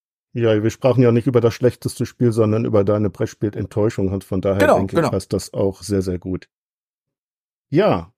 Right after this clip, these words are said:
Speaker 1: das beste Brettspiel-Fachgeschäft.
Speaker 2: <laughs> Ich habe das Glück, mit, mit ganz vielen, äh, tollen, wunderbaren Kollegen über die Aktion Hoher Spielwert zusammenzuarbeiten. Und ich würde sagen, dass, äh, viele Läden von denen wirklich toll sind.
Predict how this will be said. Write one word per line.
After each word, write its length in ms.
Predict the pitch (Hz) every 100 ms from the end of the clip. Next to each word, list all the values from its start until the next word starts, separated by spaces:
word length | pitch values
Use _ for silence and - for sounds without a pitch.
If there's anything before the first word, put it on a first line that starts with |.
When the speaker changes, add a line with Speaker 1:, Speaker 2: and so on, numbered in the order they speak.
| -
Speaker 1:
das 200 | 113 -
beste 400 | 127 135 - 110
Brettspiel-Fachgeschäft. 1200 | - 180 - 117 - - - - 104 - - - _ _ _ _ _ _ _ _ -
Speaker 2:
<laughs> 500 | - - 151 - 147 _ _ _ _ _ _ _ _ _ _ _ -
Ich 280 | 127 - -
habe 280 | - 120 170
das 180 | 156 127
Glück, 340 | 135 165 -
mit, 320 | 143 139 135 -
mit 220 | 123 -
ganz 300 | 131 165 -
vielen, 800 | 156 151 151 151 123 - 110 165
äh, 40 |
tollen, 480 | - 139 156 156 110
wunderbaren 440 | 131 143 135 139 135
Kollegen 400 | 135 123 143 139
über 180 | 127
die 140 | 127 127
Aktion 300 | 127 143 131
Hoher 100 | 131
Spielwert 400 | - 156 143 127
zusammenzuarbeiten. 760 | 110 117 117 127 123 135 127
Und 60 | 123
ich 140 | 113
würde 160 | 123 113
sagen, 180 | 123 123
dass, 280 | 117 - _ _ -
äh, 100 | - _ _
viele 280 | - 170 156
Läden 340 | 135 151 156
von 160 | 147 127
denen 240 | 135 123
wirklich 240 | 127 127
toll 240 | - 123 120
sind. 240 | 113 135